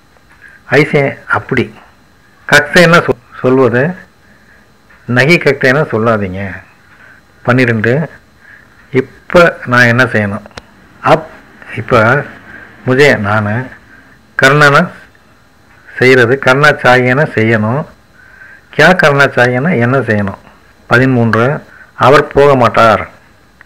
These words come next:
வக் நஹி ஜாயகா. வக் அவரு, நஹி ஜாயகா அப்படின்னா, ஜாயகானா போறது, நஹி ஜாயகானா போக மாட்டார்.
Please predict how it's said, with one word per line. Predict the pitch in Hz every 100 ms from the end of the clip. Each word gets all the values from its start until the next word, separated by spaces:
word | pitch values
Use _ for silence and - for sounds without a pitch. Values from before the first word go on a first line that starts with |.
| _ _ _
வக் | 160 170 -
நஹி | 117 123 147
ஜாயகா. | 151 113 117 120 113 92 - - - - _ _ _
வக் | 151 156 -
அவரு, | - 110 117 117 147 175 - _ _ _ _ _
நஹி | 120 135 139 175
ஜாயகா | 139 131 127 117 107 - -
அப்படின்னா, | 117 113 120 139 120
ஜாயகானா | 110 120 143 139 143 143
போறது, | 127 123 104 120 180 - _ - - - - - - _ _ _ -
நஹி | 127 156
ஜாயகானா | 151 139 131 123 135
போக | 147 123 120
மாட்டார். | 117 98 98 95 92